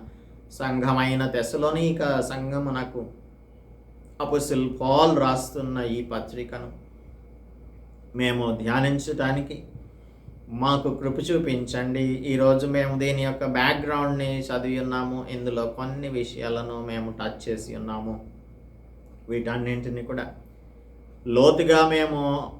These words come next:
అధ్యయనం చేయటానికి మాకు కృపను అనుగ్రహించి, మా ప్రియులను, మమ్ములను తండ్రి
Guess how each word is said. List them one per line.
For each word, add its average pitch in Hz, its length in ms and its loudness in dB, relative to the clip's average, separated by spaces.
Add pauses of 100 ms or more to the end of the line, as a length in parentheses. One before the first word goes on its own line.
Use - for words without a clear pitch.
అధ్యయనం 151 600 2
చేయటానికి 127 680 -2
మాకు 117 400 -6
కృపను 117 340 -6
అనుగ్రహించి, 117 800 -6 (840)
మా 123 180 4
ప్రియులను, 151 560 6
మమ్ములను 143 800 2
తండ్రి 127 640 -4